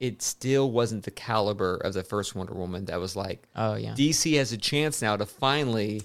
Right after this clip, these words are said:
Speaker 2: Yeah.
Speaker 1: you know, you know,
Speaker 2: Compete with
Speaker 1: compete
Speaker 2: Marvel.
Speaker 1: with Marvel here." And I was like,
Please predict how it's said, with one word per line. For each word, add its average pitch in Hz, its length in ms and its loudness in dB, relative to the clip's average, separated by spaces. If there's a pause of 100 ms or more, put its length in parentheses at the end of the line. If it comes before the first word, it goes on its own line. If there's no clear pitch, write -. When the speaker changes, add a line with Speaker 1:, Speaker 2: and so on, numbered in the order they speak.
(120)
Speaker 2:
Yeah. 110 500 0
Speaker 1:
you 131 100 0
know, 107 420 4 (260)
you 123 120 -2
know, 98 320 0 (140)
Speaker 2:
Compete 135 280 6
with 131 100 6
Speaker 1:
compete 123 60 4 (220)
Speaker 2:
Marvel. 113 60 4
Speaker 1:
with 110 100 4
Marvel 123 360 4
here." 104 280 -2
And 101 120 -4
I - 20 -2
was 95 140 -6
like, 90 160 -6